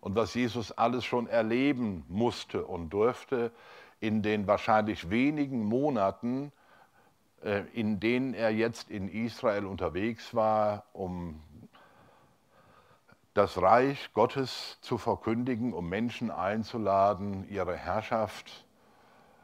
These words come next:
ähm, ihr, ihr Leben unter die Herrschaft Gottes zu stellen. Und ich habe so ein paar Satzfetzen mal gesammelt. Wie redet der so?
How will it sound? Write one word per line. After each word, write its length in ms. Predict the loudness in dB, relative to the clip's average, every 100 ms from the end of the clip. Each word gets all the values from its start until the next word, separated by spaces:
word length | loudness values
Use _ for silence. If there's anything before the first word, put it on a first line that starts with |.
| -2
ähm, 240 | 0 0 0
ihr, 200 | -2 0
ihr 160 | 0
Leben 360 | 0 0 0 -2
unter 220 | -2 -2
die 140 | -4
Herrschaft 480 | -2 -2 -2 -6 -4
Gottes 360 | -6 -6 -10 -12
zu 140 | -14
stellen. 640 | -10 -8 -8 -8 -14 -20 -20 _ _ _ _ _ _ _ _ _ _ -6
Und 140 | -4
ich 120 | 4
habe 160 | 4 4
so 160 | 2
ein 80 | 2
paar 300 | 2 2 2
Satzfetzen 880 | 2 2 2 -4 -2 -2 0 -6 0
mal 260 | 4 4 2
gesammelt. 720 | -2 2 2 2 -2 -4 -14 _ -20 -20 -20 -20 -20 -20 _ _ _ _ _ _ -8
Wie 340 | -2 2 2
redet 720 | 2 2 2 2 0 -4 -6
der 240 | -2 0 -2
so? 560 | -4 -8 -8 -12 -18